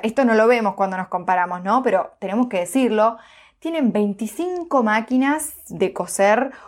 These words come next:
una para cada terminación, producen miles de productos por día porque son un montón de personas cosiendo, y a partir de todo esto, de estas grandes marcas, es de donde nosotras establecemos esos estándares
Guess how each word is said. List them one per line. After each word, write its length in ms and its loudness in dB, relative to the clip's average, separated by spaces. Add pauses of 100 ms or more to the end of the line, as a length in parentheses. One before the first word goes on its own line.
una 380 2
para 260 2
cada 340 2
terminación, 960 -4
producen 600 2
miles 280 2
de 80 2
productos 380 0
por 220 -4
día 240 0
porque 180 -6
son 180 -6
un 60 -2
montón 460 0
de 80 2
personas 380 -6
cosiendo, 640 -8 (420)
y 80 2
a 100 2
partir 340 2 (120)
de 100 2
todo 380 2
esto, 400 0
de 80 -2
estas 260 -8
grandes 400 2
marcas, 600 -2
es 100 -4
de 100 -4
donde 220 -2
nosotras 400 -2
establecemos 680 -2
esos 360 -6
estándares 1200 2